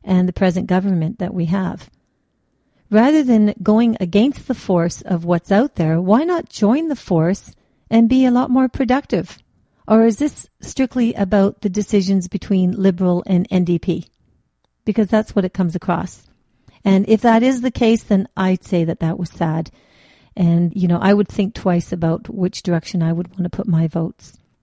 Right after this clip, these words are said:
So, you know, I think that right now, you know, with the Condo Act review, yes, granted, you know, a lot of the issues have been come to play. I mean, attempts are being made to make changes, and hopefully they're all gonna be viable changes, and they're gonna be helping every condominium owner in the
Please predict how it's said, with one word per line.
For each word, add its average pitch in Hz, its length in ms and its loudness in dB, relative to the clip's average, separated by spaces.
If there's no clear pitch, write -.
So, 240 340 4
you 254 160 2
know, 240 240 4
I 240 120 2
think 311 260 -2
that - 400 0
right 233 240 2
now, 196 480 2
you 196 140 0
know, 180 120 2
with 190 200 -2
the 202 80 -8
Condo 240 380 0
Act 196 200 -4
review, 175 580 -2
yes, 190 440 -2
granted, 185 600 -4
you 190 140 0
know, 180 140 0
a 185 80 -2
lot 190 320 2
of 196 100 -2
the 190 160 -2
issues 185 340 -6
have 175 140 -8
been 180 160 -2
come 180 220 -4
to 190 100 -8
play. 185 420 -2
I 180 100 -2
mean, 175 260 0
attempts 214 460 -2
are 196 60 -2
being 185 220 2
made 190 420 -2
to 185 240 -2
make 196 300 -2
changes, 196 560 -2
and 185 220 -4
hopefully 220 380 0
they're 185 160 -2
all 196 140 0
gonna 196 180 -4
be 175 140 -2
viable 190 480 -4
changes, 180 540 -6
and 180 120 -2
they're 180 140 -4
gonna 185 120 0
be 185 120 0
helping 190 420 -4
every 180 180 -4
condominium 180 600 0
owner 185 300 -2
in 180 80 -2
the 180 60 -4